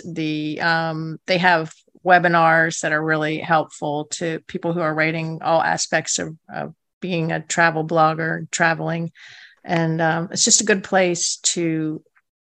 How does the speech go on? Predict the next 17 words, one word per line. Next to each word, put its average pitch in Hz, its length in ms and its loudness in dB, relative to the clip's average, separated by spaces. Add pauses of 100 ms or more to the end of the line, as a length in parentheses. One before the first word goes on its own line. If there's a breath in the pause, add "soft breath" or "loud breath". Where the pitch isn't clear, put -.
(120)
uh, 170 200 -2
network 180 540 6
with 175 180 0
other 170 280 4
writers 175 760 0
and 160 600 -4 (540)
learn 185 260 8
about 160 320 8
places 175 380 -2
really 175 240 2
that 160 160 2
otherwise 165 460 4
I 165 100 0
wouldn't 160 240 -4
know 156 160 -2
about. 151 380 -4
So - 340 -6